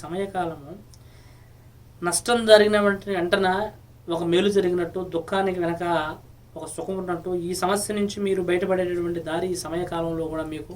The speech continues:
ఒక విచిత్రమైనటువంటి పరిస్థితుల్లో ఎదురవుతుంది. దాన్ని బట్టి మీరు ఏ బాధ వలనైతే మనోవేదన చెందుతున్నారో ఆ బాధ నుంచి బయటపడే పరిస్థితి కూడా ఈ రాశి కలిగిన వారికి సమయకాలంలో ఏర్పడుతుంది.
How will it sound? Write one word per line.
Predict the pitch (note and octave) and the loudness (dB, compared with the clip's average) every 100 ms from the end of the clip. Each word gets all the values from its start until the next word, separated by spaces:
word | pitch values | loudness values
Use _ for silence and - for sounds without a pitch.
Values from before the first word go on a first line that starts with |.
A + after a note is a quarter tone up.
| G#3 - - - - - - - - | -18 -20 -20 -20 -20 -20 -20 -20 -14
ఒక | D#3+ D#3+ | -12 -10
విచిత్రమైనటువంటి | D#3+ - - G#3 G3+ F#3+ F#3 F#3 F3+ E3+ | -10 -8 0 2 2 0 -4 -6 -6 -4
పరిస్థితుల్లో | E3 E3 F#3 F#3 F#3+ E3+ | -4 -4 -8 -4 0 2
ఎదురవుతుంది. | E3+ E3 D#3+ D#3 D#3 F#3+ - - - - - - - - - D#3 | 2 2 0 -8 -10 -10 -12 -20 -20 -20 -20 -20 -20 -20 -14 -4
దాన్ని | E3 E3+ | -2 -2
బట్టి | D3+ - G3+ D3+ E3 - - - - - - | -6 -2 -2 -2 -6 -10 -16 -20 -20 -20 -4
మీరు | F3 F3 F#3 | 2 4 6
ఏ | G3+ | 6
బాధ | G3 G3 | 6 6
వలనైతే | G3 F#3+ F#3+ F3+ F#3+ F3 | 4 2 0 -2 -4 -2
మనోవేదన | E3+ F#3 F#3 F3+ F3 | 0 2 2 0 -4
చెందుతున్నారో | E3+ E3 E3+ F3 E3 F3 | -6 -6 -6 -4 -2 -2
ఆ | E3 | 0
బాధ | D#3 E3+ F3 | 0 0 0
నుంచి | E3+ E3 | -4 -2
బయటపడే | D#3+ E3+ E3+ E3 D#3+ | 0 0 -2 -2 -2
పరిస్థితి | D#3+ - E3 | -2 -4 -8
కూడా | E3 F3 | -4 -2
ఈ | D#3 | -2
రాశి | D3+ E3 E3+ | -2 -4 -4
కలిగిన | E3 D#3+ | -4 -4
వారికి | D#3 D#3+ D3+ | -6 -8 -12
సమయకాలంలో | C#3+ D#3 D#3 D3+ D3 C#3 | -10 -10 -8 -10 -10 -12
ఏర్పడుతుంది. | C3+ C3 C3+ - C#3 | -12 -16 -18 -18 -20